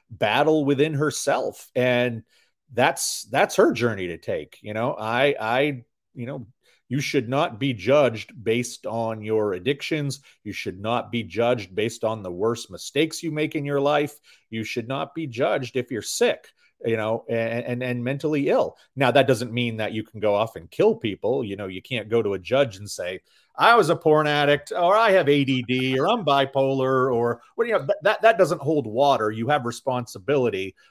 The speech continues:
but I think that in society, what we are, are starting to recognize, but need to continue pushing, is that some of these things that we used to say make people bad people are not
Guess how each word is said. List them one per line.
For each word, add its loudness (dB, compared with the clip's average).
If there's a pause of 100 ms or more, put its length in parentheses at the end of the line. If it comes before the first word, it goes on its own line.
(180)
but 2 (460)
I 4
think -4
that 4
in -2
society, -4
what -6
we -10
are, -4
are 4
starting -2
to -8
recognize, -10
but -12
need -10
to -12
continue -12
pushing, -10 (300)
is -12
that -4
some -2
of -2
these -4
things -4
that -6
we -10
used -10
to -14
say -6
make -12
people -10 (120)
bad -8
people -8 (380)
are -2
not -4